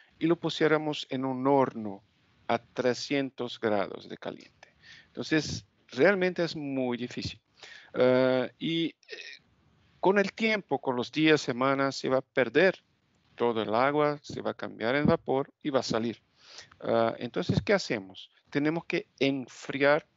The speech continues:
constantemente ese termo, ese imán, la parte externa, para mantener esa temperatura interior. Lo hacemos con el circuito de compresor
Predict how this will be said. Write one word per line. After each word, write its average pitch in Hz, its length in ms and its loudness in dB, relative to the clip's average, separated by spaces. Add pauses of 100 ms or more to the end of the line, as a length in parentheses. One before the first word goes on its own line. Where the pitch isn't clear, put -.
constantemente 147 1200 -6 (480)
ese 104 260 -8
termo, 127 500 0 (180)
ese 110 460 -6
imán, 117 640 -2 (240)
la - 140 -8
parte - 340 -10
externa, 123 560 -4 (460)
para 117 180 2
mantener 120 580 -4
esa 120 180 -6
temperatura 113 680 -4
interior. 107 420 -8 (180)
Lo 131 120 2
hacemos 151 520 0
con 123 220 -8
el 117 120 -6
circuito - 640 -8
de 110 120 -4
compresor 127 760 0